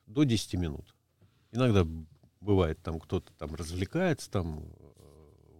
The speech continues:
вот, а, что, мол, ну, вам и семи должно хватить, вы же, э, грамотные люди.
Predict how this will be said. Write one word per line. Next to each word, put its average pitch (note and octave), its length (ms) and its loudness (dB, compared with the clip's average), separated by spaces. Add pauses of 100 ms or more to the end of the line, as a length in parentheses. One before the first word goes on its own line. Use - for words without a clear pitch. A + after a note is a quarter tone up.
вот, E2 180 -20
а, - 380 -12 (400)
что, - 200 -8
мол, E2 420 -6 (160)
ну, C3 280 -18
вам G#2 220 2
и F#2+ 40 2
семи A2+ 380 6
должно F2 360 0
хватить, E2+ 520 -14
вы D2 120 -14
же, - 120 -20 (100)
э, D2+ 60 -12 (280)
грамотные D#2+ 640 -4
люди. D#2 320 -20